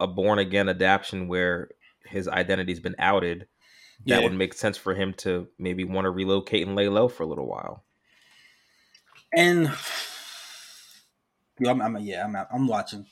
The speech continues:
Speaker 2: I'm watching. Like, I'm watching.
Speaker 1: Oh, I'm, I'm for, I'm for
Speaker 2: Yeah.
Speaker 1: sure gonna watch. Oh yeah,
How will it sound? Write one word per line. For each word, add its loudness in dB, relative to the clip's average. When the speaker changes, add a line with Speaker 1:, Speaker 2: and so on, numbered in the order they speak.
Speaker 2:
I'm -10
watching. -12
Like, -10
I'm -8
watching. -14
Speaker 1:
Oh, 12
I'm, 4
I'm 6
for, 6
I'm 8
for 4
Speaker 2:
Yeah. 2
Speaker 1:
sure 8
gonna 2
watch. 4
Oh 10
yeah, 4